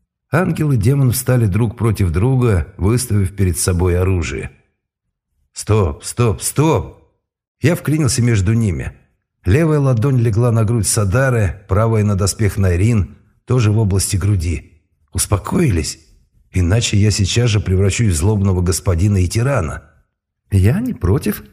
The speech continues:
усмехнулась Садара с превосходством, глядя на Нарин. «Главное, чтобы эта сучка знала свое место». «Шлюха! Я не могла допустить, чтобы Шейн сорвался!»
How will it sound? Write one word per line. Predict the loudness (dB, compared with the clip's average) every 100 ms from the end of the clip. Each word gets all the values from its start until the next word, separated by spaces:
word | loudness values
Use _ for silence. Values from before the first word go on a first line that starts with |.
| _ _
усмехнулась | -4 0 0 0 0 0
Садара | -2 0 0 0
с | -2
превосходством, | -2 -2 -2 -2 0 -2 0
глядя | -2 -2 -2
на | -2
Нарин. | -2 -2 -4 -10 -16 _ _ _ _
«Главное, | 0 2 2 2 -2
чтобы | -4 -2 0
эта | 0
сучка | -2 -2 -2 -2
знала | 0 2 0
свое | 0 0 2
место». | 2 0 -2 -8 -10 _ _ _ _ _ _ -8
«Шлюха! | -4 -2 -2 0 0 0 -4 _ _ -4
Я | 0 2 2
не | 0 0
могла | -2 -2 -2
допустить, | -2 -6 -6 -6
чтобы | -4 -4 -2
Шейн | -2 -2 -2
сорвался!» | -4 -2 0 0 0 -4